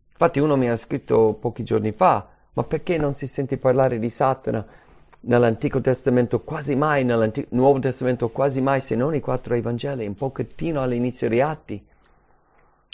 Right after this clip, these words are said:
Eppure ci sono tanti che predicano costantemente di Satana, bisogna schiacciarlo, bisogna legarlo,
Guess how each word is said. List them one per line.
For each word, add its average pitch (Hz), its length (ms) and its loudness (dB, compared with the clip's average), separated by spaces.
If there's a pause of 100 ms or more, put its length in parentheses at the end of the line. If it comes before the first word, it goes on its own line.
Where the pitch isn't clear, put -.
(140)
Eppure 143 600 6
ci 139 160 -4
sono 139 260 2
tanti 151 300 0
che 120 100 -6
predicano 135 560 2
costantemente 135 880 -2
di 135 80 0
Satana, 139 520 0
bisogna 139 380 -2
schiacciarlo, 135 640 2
bisogna 131 340 -2
legarlo, 127 680 4